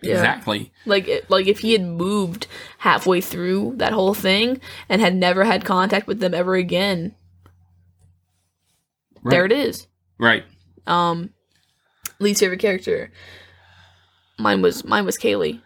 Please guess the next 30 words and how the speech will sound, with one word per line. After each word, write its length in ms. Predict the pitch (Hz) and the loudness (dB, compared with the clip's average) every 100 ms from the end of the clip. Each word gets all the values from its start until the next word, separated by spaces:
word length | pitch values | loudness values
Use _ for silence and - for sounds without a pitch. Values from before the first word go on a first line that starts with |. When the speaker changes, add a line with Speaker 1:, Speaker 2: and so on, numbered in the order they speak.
| _ _ | _ _
Speaker 2:
Kaylee 380 | - 123 139 151 | 0 2 4 4
is 140 | 156 | 4
your 100 | 147 | 2
Speaker 1:
<laughs> 20 | |
Speaker 2:
least 260 | 151 156 151 | 4 2 2
favorite? 480 | 165 165 180 180 - | 0 2 -2 -6 -10
Speaker 1:
Yeah, 240 | 151 233 - _ _ | -10 -10 -14 _ _
because 420 | - - 220 226 247 | -6 -2 -2 -2 -8
she's 220 | 233 330 | -8 -8
just 140 | 285 | -4
so, 260 | 262 247 247 _ - - - - - | -2 -2 -4 _ -20 -20 -20 -20 -2
like, 180 | 240 233 - 269 | 2 2 0 -2
her 180 | 302 349 | 0 0
characters 1040 | - 262 233 247 247 196 185 180 165 - _ _ _ _ _ _ - - _ _ | 0 2 2 2 2 2 2 0 -4 -12 _ _ _ _ _ _ -20 -20 _ _
through 180 | 185 185 | 0 2
all 200 | 131 214 | 4 2
of 80 | |
them 100 | 190 | 0
were 100 | 165 | -2
kinda 280 | 170 226 269 | -4 -4 -2
just 220 | 226 202 | 0 -2
crap. 540 | - - 175 233 220 - - - _ | -4 -2 2 2 0 -4 -20 -20 _
That, 100 | 175 | -2
like, 220 | 185 202 - - - _ 208 | 2 2 0 -18 -20 _ -12
siding 560 | - - 202 226 240 | -10 0 2 2 0
with 120 | 226 220 | -2 0
the 100 | 190 | 0
brother 600 | 170 175 202 233 269 311 _ _ - | 0 0 0 0 -2 -8 _ _ -2
every 300 | 233 240 254 | 0 0 -2
time. 540 | 262 277 285 285 294 | -2 -4 -4 -8 -10